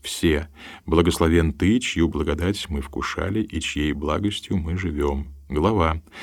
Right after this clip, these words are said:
«Благословен ты, Господи Боже наш, Царь вселенной, питающий весь мир по благости своей». Все: «Он дает пищу всякой плоти, ибо вовек милость его». Глава:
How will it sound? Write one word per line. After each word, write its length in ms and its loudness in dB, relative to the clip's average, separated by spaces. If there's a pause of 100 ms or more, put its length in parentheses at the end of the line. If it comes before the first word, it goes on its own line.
(240)
«Благословен 720 8
ты, 200 6
Господи 480 4
Боже 300 4
наш, 280 0
Царь 220 -2
вселенной, 580 0
питающий 600 0
весь 280 -4
мир 240 -2
по 160 0
благости 540 -4
своей». 640 -2 (240)
Все: 420 0 (400)
«Он 180 6
дает 300 2
пищу 320 0
всякой 500 -2
плоти, 520 -2
ибо 320 -2
вовек 560 0
милость 500 -2
его». 320 -4 (160)
Глава: 500 2